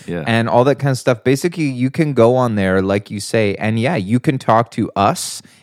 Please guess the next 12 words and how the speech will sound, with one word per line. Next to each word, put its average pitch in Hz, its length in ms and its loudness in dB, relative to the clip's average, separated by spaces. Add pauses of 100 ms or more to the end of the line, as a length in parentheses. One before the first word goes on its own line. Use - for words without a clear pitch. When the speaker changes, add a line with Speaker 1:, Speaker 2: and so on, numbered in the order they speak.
(120)
Speaker 2:
and 151 340 2
Speaker 1:
Yeah. - 80 0
Speaker 2:
other 131 340 4
knowledgeable 113 800 2
classic 110 560 -2
rock 104 280 2
aficionados 101 840 -2
about 98 180 -4
Speaker 1:
Aficionados. 101 560 2
Speaker 2:
anything 110 300 -2
you 107 120 0
like. - 460 -4